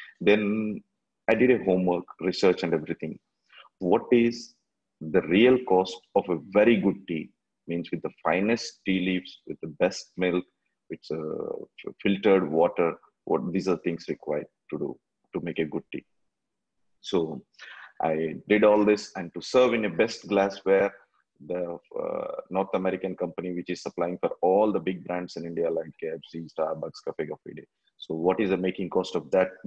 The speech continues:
glass also? If we serve in that glass, the making cost of a best tea with the finest tea leaves in India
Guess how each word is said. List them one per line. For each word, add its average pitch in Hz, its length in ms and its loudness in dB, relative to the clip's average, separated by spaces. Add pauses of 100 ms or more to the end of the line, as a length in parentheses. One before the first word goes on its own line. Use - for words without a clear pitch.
(140)
glass 87 360 0
also? 71 360 -10 (500)
If 104 240 -4
we 143 140 2
serve 107 320 2
in 92 140 -2
that 82 140 -2 (160)
glass, 85 360 -2 (420)
the 85 100 0
making 95 340 -6
cost 98 320 0
of 90 140 -2
a 82 120 -2 (480)
best - 460 0
tea 95 180 0
with 87 140 -4
the 82 80 -10 (100)
finest 123 520 0 (120)
tea 113 160 0
leaves 110 380 -2 (520)
in 117 140 2
India 101 500 0